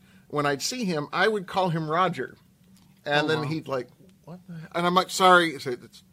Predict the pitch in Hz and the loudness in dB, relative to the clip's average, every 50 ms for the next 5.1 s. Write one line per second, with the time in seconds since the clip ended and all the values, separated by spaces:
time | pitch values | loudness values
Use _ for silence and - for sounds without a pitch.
0 | - - - 117 - - - - - - 117 143 190 - - 127 - - _ _ | -18 -14 -12 -12 -12 -14 -18 -20 -20 -8 -4 -2 -2 -2 -4 -10 -14 -16 _ _
1 | - 123 120 - - - - - 120 - - - 117 113 - - 127 135 131 - | -16 -16 -16 -16 -20 -20 -20 -20 -20 -18 -12 -10 -10 -10 -8 -10 -12 -14 -14 -16
2 | - _ _ _ _ _ - 135 135 135 135 135 139 139 135 131 127 120 120 120 | -20 _ _ _ _ _ -6 -2 0 0 0 0 0 0 0 0 0 -2 -2 -4
3 | 117 120 110 - _ _ - - - 104 90 90 90 - - - - - - - | -6 -8 -10 -14 _ _ -18 -14 -12 -12 -12 -14 -18 -20 -20 -20 -20 -20 -18 -14
4 | 87 87 107 113 - 113 113 107 - - - - - - - - 127 139 123 117 | -12 -12 -12 -14 -14 -18 -18 -20 -20 -20 -20 -20 -20 -20 -20 -16 -14 -12 -12 -12
5 | 107 | -12